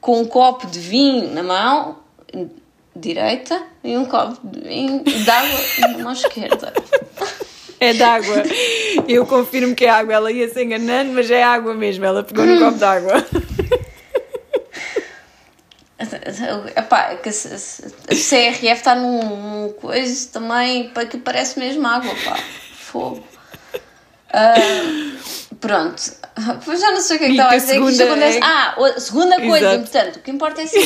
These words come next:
Speaker 1: feliz. No fim, no meio disto tudo, seja um fado ou não, o fado é vida também. Fado é felici-, é tristeza, mas também é felicidade.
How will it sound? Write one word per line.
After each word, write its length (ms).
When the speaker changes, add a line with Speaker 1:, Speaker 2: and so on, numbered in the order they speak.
Speaker 1:
feliz. 340
No 220
fim, 440
no 120
meio 240
disto 360
tudo, 380
seja 420
um 120
fado 400
ou 80
não, 380
o 80
fado 260
é 80
vida 300
também. 560
Fado 340
é 60
felici-, 380
é 80
tristeza, 480
mas 180
também 280
é 40
felicidade. 720